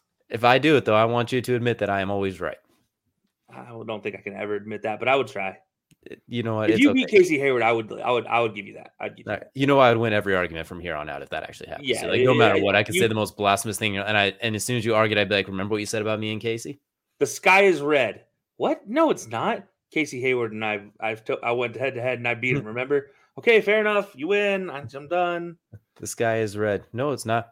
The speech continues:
Speaker 1: Well, the sky was red when I beat Casey Hayward. You remember that? And you never, it's never gonna live down. It's the
Speaker 2: Pigs
Speaker 1: same
Speaker 2: flew when I beat Casey Hayward. Like, fair, all right, fair enough. You're right. You're right, D J. You are
Speaker 1: It's
Speaker 2: right.
Speaker 1: the same thing when we did the Browns and the Ravens prediction. If you would've got the score dead on correct, you would have never let me hear the end of it.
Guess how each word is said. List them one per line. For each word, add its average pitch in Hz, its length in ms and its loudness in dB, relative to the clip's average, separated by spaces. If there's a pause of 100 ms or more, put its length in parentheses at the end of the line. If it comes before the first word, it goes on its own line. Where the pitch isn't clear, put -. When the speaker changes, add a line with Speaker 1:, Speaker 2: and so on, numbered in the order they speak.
Speaker 1:
Well, 98 120 0
the - 80 -6
sky 98 240 -2
was 98 180 -4
red 104 180 2
when 101 100 -4
I 101 80 0
beat 95 200 -2
Casey 104 240 -2
Hayward. 123 280 2
You 110 60 2
remember 110 240 0
that? 123 440 2
And 98 140 -10
you 90 80 -6
never, 101 240 -2
it's - 160 -6
never 101 220 -2
gonna 92 160 -6
live 95 160 -4
down. 76 260 -6
It's - 80 -20 (120)
the 120 160 6
Speaker 2:
Pigs 123 120 2
Speaker 1:
same 143 180 2
Speaker 2:
flew 180 100 4
when 160 80 4
I 156 160 0
beat 160 220 -6
Casey 156 340 -2
Hayward. 156 480 2
Like, 110 280 -4
fair, 131 220 -6
all 170 80 2
right, 196 240 -2
fair 170 140 -2
enough. 180 340 -4
You're 156 100 -6
right. 185 260 2
You're 175 120 -4
right, 190 200 2
D 139 140 -6
J. 127 360 -4 (240)
You 127 120 -4
are 131 60 2
Speaker 1:
It's 107 80 0
Speaker 2:
right. 104 100 -8
Speaker 1:
the - 80 -12
same 123 200 -2
thing 131 120 2
when 120 80 4
we 120 80 6
did 117 140 4
the 110 80 2
Browns 113 340 2
and 110 80 -2
the 107 80 0
Ravens 107 320 0
prediction. 104 360 -2
If 95 80 -6
you 110 80 0
would've 110 120 2
got 104 60 4
the 90 60 -6
score 107 240 0
dead 110 260 4
on 110 160 2
correct, 110 280 0
you 101 60 0
would 90 60 -2
have 87 100 -6
never 98 240 0
let 98 140 2
me 101 80 -4
hear 101 140 -2
the 95 100 -4
end 76 160 -12
of 76 60 -14
it. - 140 -18